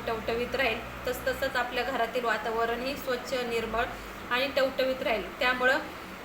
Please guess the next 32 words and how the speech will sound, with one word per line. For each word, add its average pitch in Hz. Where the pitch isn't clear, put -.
तुम्हाला 285
जर 302
हे 311
कुठलेच 294
प्रॉब्लेम 262
असतील, 247
तर 269
तुम्ही 240
दर 262
शुक्रवारी 240
हे, 262
दिन 240
आपलं 233
घर 262
भरलेलं 233
असतानाच 220
काय 240
होतं, 254
एखाद्याची 262
वाईट 247
नजर 240
घराला 220
लागते. 214
असं 240
म्हणतात 240
की 247
कुणाची 247
नजर 226
लागली 220
काय 220
माहीत, 214
तर 269